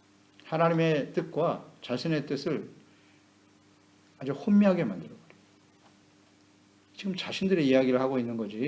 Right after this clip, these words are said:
이건 하나님의 뜻이 아니거든요. 분별력이 없어요. 분별력이. 그래서 우리가 하나님의 말씀을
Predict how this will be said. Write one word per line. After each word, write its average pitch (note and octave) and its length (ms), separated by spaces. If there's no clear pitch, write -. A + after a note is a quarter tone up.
이건 B2+ 180
하나님의 D3 400
뜻이 A2+ 180
아니거든요. G2 600
분별력이 F3 640
없어요. E2+ 540
분별력이. G2 420
그래서 B2+ 160
우리가 B2 220
하나님의 C#3+ 440
말씀을 A2 800